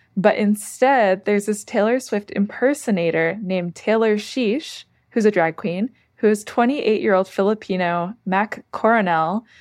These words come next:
and she has skyrocketed in popularity and is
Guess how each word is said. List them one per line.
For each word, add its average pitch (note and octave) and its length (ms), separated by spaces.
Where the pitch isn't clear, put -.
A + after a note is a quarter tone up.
and G#3+ 220
she - 140
has G#3+ 260
skyrocketed G3+ 760
in G3 160
popularity E3+ 760
and F#3+ 140
is F#3 280